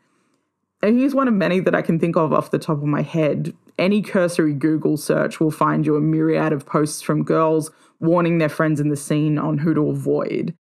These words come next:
I think it's pretty telling that the moral panic around emo had more to do with a softening of boys,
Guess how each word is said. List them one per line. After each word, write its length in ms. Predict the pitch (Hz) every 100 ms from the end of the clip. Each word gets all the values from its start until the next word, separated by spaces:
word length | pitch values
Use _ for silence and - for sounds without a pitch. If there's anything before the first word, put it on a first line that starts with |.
| _ _ _ _ _ 190
I 80 |
think 160 | 202 311
it's 100 | 359
pretty 260 | - 254 202
telling 420 | - 165 175 175
that 120 | 160
the 80 | 165
moral 380 | 160 156 160 156
panic 360 | - 156 156
around 320 | 156 147 147
emo 400 | - 147 151 147
had 200 | 147 151
more 240 | 156 151 151
to 100 | 160
do 160 | 151
with 140 | 147 147
a 60 | 143
softening 520 | - 147 - 156 147
of 200 | 143 143
boys, 600 | 143 147 170 359 233 -